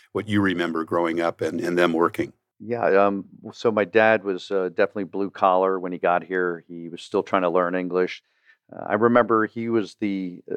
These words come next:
Speaker 2: as far as the work ethic I have, it definitely came from him. Uh, he had two, three jobs. Sometimes he had,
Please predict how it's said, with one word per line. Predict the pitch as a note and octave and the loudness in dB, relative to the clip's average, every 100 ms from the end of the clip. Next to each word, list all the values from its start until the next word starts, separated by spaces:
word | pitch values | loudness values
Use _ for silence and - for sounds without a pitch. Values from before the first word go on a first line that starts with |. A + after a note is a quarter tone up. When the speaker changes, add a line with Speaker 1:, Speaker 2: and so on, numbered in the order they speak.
| E2+ | -8
Speaker 2:
as | - | -4
far | A#2 G#2+ | 0 0
as | F#2+ | 0
the | G2 | -4
work | F2+ G#2+ - | 0 2 2
ethic | F#2+ G2 F#2 | 2 0 0
I | F#2+ | 0
have, | F2 F#2 F2 E2+ | 0 -2 -2 -4
it | F2+ D#2 | -8 0
definitely | G#2+ - G2 | 0 0 -8
came | - F#2 | -4 -6
from | D#2+ F2 | -4 -8
him. | E2+ F#2+ F#2 F2+ _ _ _ _ _ - | -2 -2 -2 -4 _ _ _ _ _ -12
Uh, | F2 | -10
he | E2+ F#2 | -6 0
had | F2+ - | 0 0
two, | - G2+ | -4 -4
three | F2+ F#2 F#2+ | -4 -6 -6
jobs. | E2+ G2 F#2 F2+ E2 | 0 2 4 2 -2
Sometimes | - G2+ F#2 - F2+ E2 | -8 -8 -6 -4 -4 -4
he | F#2 | -6
had, | E2+ F2+ F2 | 0 0 0